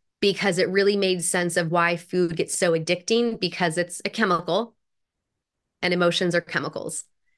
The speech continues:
And when you understand that, you can have a more grounded approach to how you're changing your food. Emotion Code by Doctor Bradley Nelson. He is a chiropractor, and he put together a system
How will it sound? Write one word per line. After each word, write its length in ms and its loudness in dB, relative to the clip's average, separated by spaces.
And 80 2
when 80 4
you 100 2
understand 460 2
that, 480 0
you 120 0
can 320 0
have 220 0
a 260 -2
more 240 4
grounded 520 2
approach 560 0
to 220 -2
how 220 -2
you're 180 -2
changing 540 0
your 480 2
food. 420 -2
Emotion 560 4
Code 440 2
by 120 4
Doctor 380 0
Bradley 400 -2
Nelson. 560 0
He 340 0
is 140 0
a 60 0
chiropractor, 840 0
and 200 -2
he 180 -2
put 180 -2
together 420 0
a 100 -2
system 640 -2